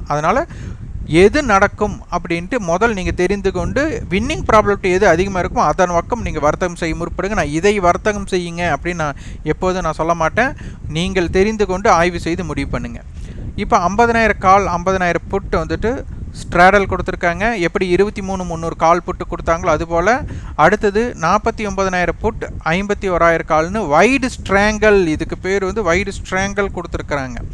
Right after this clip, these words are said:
அப்போ நாற்பத்தொன்பதனாயிரம் to ஐம்பத்தி ஓராயிரம் கட்டுப்பாட்டு எல்லையாக இருக்கக்கூடியதாக இருக்கும்.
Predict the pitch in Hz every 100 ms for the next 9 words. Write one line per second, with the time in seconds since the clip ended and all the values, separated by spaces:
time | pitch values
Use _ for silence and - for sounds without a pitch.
0 | - - - - 175 - 226 175 175 226
1 | 247 240 220 214 202 190 170 190 202 175
2 | 208 214 190 175 170 175 - 165 160 190
3 | 190 180 165 151 160 156 151 202 151 147
4 | 151 156 147 151 143 143 139 202 254